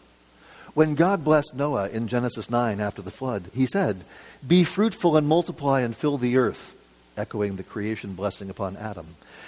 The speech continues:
"The fear of you and the dread of you shall be upon every beast of the earth and upon every bird of the heavens, upon everything that creeps on the ground and all the fish of the sea. Into your hand they are delivered. Every moving thing that lives shall be food for you.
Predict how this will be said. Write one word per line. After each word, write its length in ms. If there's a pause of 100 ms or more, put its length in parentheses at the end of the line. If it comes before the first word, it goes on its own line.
(120)
"The 80
fear 320
of 160
you 260
and 140
the 40
dread 280
of 120
you 200
shall 180
be 140
upon 280
every 200
beast 320
of 80
the 160
earth 240
and 80
upon 220
every 180
bird 260
of 80
the 80
heavens, 460 (260)
upon 280
everything 400
that 120
creeps 380
on 100
the 80
ground 400
and 80
all 140
the 80
fish 240
of 80
the 80
sea. 380 (360)
Into 280
your 260
hand 340
they 160
are 140
delivered. 460 (520)
Every 240
moving 320
thing 240
that 180
lives 300
shall 180
be 120
food 300
for 120
you. 280